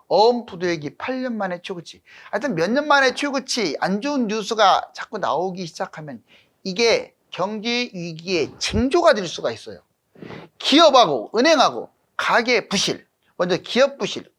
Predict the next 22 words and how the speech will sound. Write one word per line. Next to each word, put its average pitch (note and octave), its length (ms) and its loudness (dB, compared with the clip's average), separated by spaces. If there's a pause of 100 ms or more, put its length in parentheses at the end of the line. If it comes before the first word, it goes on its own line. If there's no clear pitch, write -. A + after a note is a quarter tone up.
그다음에 C#3 260 -2
은행 A#3 320 0
부실, - 260 -12
가계 G#3+ 240 0
부실 F3+ 180 -4
알아볼까요? C#3 460 -4 (300)
기업 C#4 500 2
어음 C4 380 2
부도액이 F3+ 340 -2
삼조 C4+ 540 -6
육천이백팔십이억 F#3 1500 -6
원, F#2+ 140 -14 (320)
팔 A#3+ 180 -4
년 A3 160 -4
최고치. F#3+ 420 -10 (280)
이자 G#3+ 440 2
보상 G#3+ 340 -2
배율이요, D#3 460 -6 (220)
칠 D#4 420 -4
점 C#4+ 360 2
삼오 B3+ 320 -2
배, - 240 -12